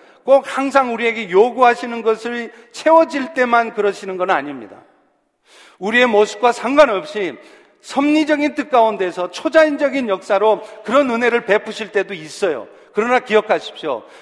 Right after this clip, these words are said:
그런 예수님의 역사는 좀처럼 나타나지 않습니다. 정말 하나님의 특별한 섭리가 있을 때만 그렇게 하세요. 그 이외에 대부분의 경우에는 예수님은 당신의 이 기적 같은 역사를 나타낼 때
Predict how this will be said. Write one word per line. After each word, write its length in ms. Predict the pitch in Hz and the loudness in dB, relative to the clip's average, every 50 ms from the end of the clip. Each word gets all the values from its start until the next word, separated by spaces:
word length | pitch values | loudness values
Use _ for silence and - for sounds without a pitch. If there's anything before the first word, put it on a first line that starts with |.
| - _ | -20 _
그런 340 | - 220 254 285 302 311 277 | -2 4 6 6 6 6 4
예수님의 560 | 240 240 233 - - 233 240 233 226 220 208 | 2 0 0 -2 -6 -8 -6 -4 -2 0 0
역사는 520 | 180 170 170 - 202 180 185 175 180 180 - - - - - - | 0 0 -2 -4 -4 -2 -2 -2 -4 -6 -8 -12 -20 -20 -20 -6
좀처럼 800 | - - 196 233 262 269 294 294 - - - 302 294 294 277 | 0 2 4 4 4 2 0 -2 -2 2 4 6 6 6 4
나타나지 500 | 262 220 208 214 - 220 208 196 185 170 | 2 0 0 0 -2 0 0 0 0 0
않습니다. 540 | 165 143 139 - - 156 139 127 117 110 104 - - - - - _ | -4 -4 -6 -8 -14 -14 -14 -12 -12 -12 -14 -14 -20 -20 -20 -20 _
정말 460 | - 170 202 247 285 294 311 320 302 | -2 0 2 2 4 6 6 6 6
하나님의 480 | 269 285 277 285 285 294 294 285 285 | 6 4 2 2 2 2 2 0 0
특별한 480 | - - 359 - - - 392 359 349 349 | -2 -4 -4 -2 2 4 6 6 6 4
섭리가 380 | 349 311 294 302 302 294 247 240 | 2 -2 -2 -2 -2 0 0 0
있을 220 | 233 233 220 202 | 0 -2 -8 -6
때만 260 | - 208 202 202 202 175 | -4 -4 -2 -2 -4 -4
그렇게 300 | 170 165 160 160 - 131 | -6 -8 -8 -8 -8 -10
하세요. 440 | 113 107 - 113 104 98 104 - _ _ _ _ _ _ _ _ _ _ _ _ _ _ | -10 -10 -14 -18 -20 -20 -20 -20 _ _ _ _ _ _ _ _ _ _ _ _ _ _
그 160 | _ 165 170 | _ -10 -10
이외에 440 | 160 151 156 151 135 123 110 95 82 - _ _ _ _ _ _ _ _ _ | -10 -10 -8 -6 -6 -6 -6 -10 -14 -20 _ _ _ _ _ _ _ _ _
대부분의 840 | - - 180 196 233 277 311 320 320 311 320 294 285 269 247 208 | -4 2 4 6 6 6 4 2 0 -4 -8 -8 -6 -6 -6 -6
경우에는 680 | - 196 175 165 156 143 135 143 175 220 196 139 104 - - _ _ _ _ _ - | -6 -8 -8 -8 -8 -8 -8 -6 -6 -6 -8 -8 -12 -18 -20 _ _ _ _ _ -10
예수님은 680 | 147 165 156 - - 156 131 127 139 160 160 123 95 - _ _ _ _ _ _ _ _ | -10 -10 -10 -10 -12 -12 -12 -12 -12 -12 -12 -12 -16 -20 _ _ _ _ _ _ _ _
당신의 480 | - 196 233 247 - - 269 254 262 | -2 -2 -2 -2 -2 -4 -2 -2 -2
이 20 | 247 | -4
기적 340 | - - 214 214 247 240 - | -6 -6 -2 0 0 2 2
같은 320 | 240 233 240 247 226 202 | 0 0 0 -4 -4 -2
역사를 400 | 190 185 180 - 208 196 185 190 | -2 -2 -2 -2 -2 -2 -2 0
나타낼 480 | 175 165 165 165 - 175 170 156 156 151 | -2 -2 -2 -2 -4 -6 -6 -6 -8 -8
때 280 | - - 165 160 131 | -8 -6 -6 -6 -6